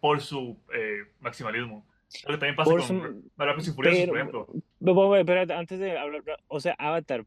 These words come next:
Speaker 2: por su maximalismo, porque la gente dice, "Ay, sí, un logro visual muy bien, muy bonito, lo digita-, el, la cuestión digital, los efectos especiales". ¿Y qué es lo que le critican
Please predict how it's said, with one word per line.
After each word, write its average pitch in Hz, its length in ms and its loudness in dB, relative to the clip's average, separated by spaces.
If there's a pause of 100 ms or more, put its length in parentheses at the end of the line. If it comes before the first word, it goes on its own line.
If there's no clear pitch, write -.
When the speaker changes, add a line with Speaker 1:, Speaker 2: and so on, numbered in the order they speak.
(100)
Speaker 2:
por 156 240 0
su 196 120 -10
maximalismo, 151 560 -6
porque 120 180 0
la 110 80 2
gente 123 260 -4
dice, 120 220 0
"Ay, 160 240 0
sí, 156 180 -2
un 139 160 0
logro 135 240 4
visual 143 400 -2
muy 131 140 -8
bien, 127 220 -6
muy 123 100 -6
bonito, 131 420 -6
lo 110 140 -2
digita-, 104 340 -8
el, 104 500 -2
la 107 120 -6
cuestión 107 260 -10
digital, 127 340 -2
los 117 120 -2
efectos 120 260 -6
especiales". 135 500 -2
¿Y 156 160 -4
qué 156 120 0
es 151 80 2
lo 175 80 -4
que 180 100 -4
le 170 140 -2
critican 147 640 -8